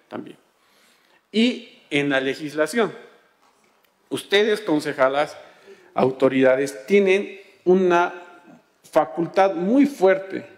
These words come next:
dentro de los consejos, que es legislar. ¿Qué significa legislar? Sacar leyes.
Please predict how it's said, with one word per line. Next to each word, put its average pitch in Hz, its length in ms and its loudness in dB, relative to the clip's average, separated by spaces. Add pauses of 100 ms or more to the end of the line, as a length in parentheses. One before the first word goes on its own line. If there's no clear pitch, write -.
(120)
dentro 139 320 -2
de 131 40 -6
los 127 80 -12
consejos, 127 540 -10 (320)
que 160 120 2
es 156 100 0
legislar. 127 880 -2 (460)
¿Qué 180 100 2
significa 180 520 0
legislar? 165 640 -2
Sacar 123 400 0
leyes. 123 580 -2